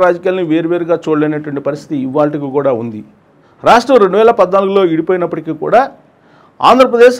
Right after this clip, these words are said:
తెలంగాణ రాజకీయాలకు పరస్పరమైనటువంటి అనుబంధం, అలాగే పరస్పరం అవగాహన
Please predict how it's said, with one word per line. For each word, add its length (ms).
తెలంగాణ 340
రాజకీయాలకు 600
పరస్పరమైనటువంటి 840
అనుబంధం, 460
అలాగే 260
పరస్పరం 460
అవగాహన 460